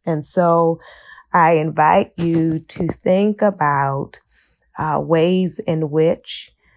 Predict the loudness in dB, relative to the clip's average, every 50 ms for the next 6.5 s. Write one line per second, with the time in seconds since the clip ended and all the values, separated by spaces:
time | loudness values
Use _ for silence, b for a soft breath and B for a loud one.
0 | _ _ _ _ -2 0 0 2 2 2 2 2 0 0 -2 -2 -2 -2 -2 -4
1 | -6 -10 -12 -6 -4 -4 -2 -4 -4 -6 -8 -6 -6 -2 0 2 4 4 2 2
2 | 0 -4 -4 -4 -6 -6 -2 0 0 0 0 0 0 2 2 2 2 0 0 -2
3 | -2 0 0 -2 -2 -4 -6 -6 -10 B B B B B B B B 0 0 2
4 | 2 0 -2 0 0 0 0 2 0 0 0 -2 -8 -12 -8 -6 -6 -2 0 0
5 | 0 0 0 -4 -6 _ -2 0 0 2 0 -2 -2 -6 -6 -6 -6 -4 -4 -4
6 | -2 -2 -2 -2 -4 -6 -6 -8 -12 -18